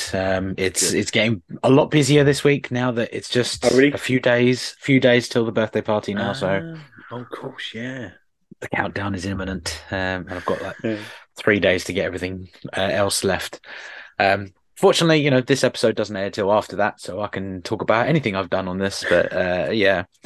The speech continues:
Speaker 1: Um, the, the, the, uh, place is there, the band's there, got everything, uh, all the little bits to do, but other than that,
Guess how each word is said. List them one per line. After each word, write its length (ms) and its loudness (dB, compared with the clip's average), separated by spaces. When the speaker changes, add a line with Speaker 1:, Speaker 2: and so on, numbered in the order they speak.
Speaker 1:
Um, 500 0
the, 260 -4
the, 240 0
the, 320 0
uh, 120 0
place 300 0
is 120 0
there, 240 6
the 100 -6
band's 360 0
there, 580 0
got 140 -10
everything, 400 -12
uh, 180 -10
all 160 0
the 80 -2
little 200 2
bits 300 -2
to 100 0
do, 320 4
but 140 -4
other 120 -8
than 140 -6
that, 240 -10